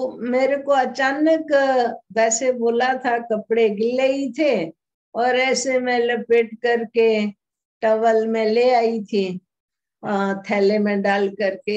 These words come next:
एक जोड़ी अच्छी थी, एक मैं पहनी हुई थी। तो मैंने बोला, "बाबा, वो तो," बाबा ने जैसे वो भाई पेट, वो थैला लेके आया तो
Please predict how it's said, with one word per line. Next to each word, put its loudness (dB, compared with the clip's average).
एक -2
जोड़ी 0
अच्छी -2
थी, -2
एक -2
मैं -2
पहनी 0
हुई 0
थी। -2
तो 2
मैंने -2
बोला, 0
"बाबा, 0
वो -2
तो," 2
बाबा 0
ने 0
जैसे 0
वो 2
भाई -2
पेट, 0
वो 2
थैला 2
लेके 0
आया 2
तो 0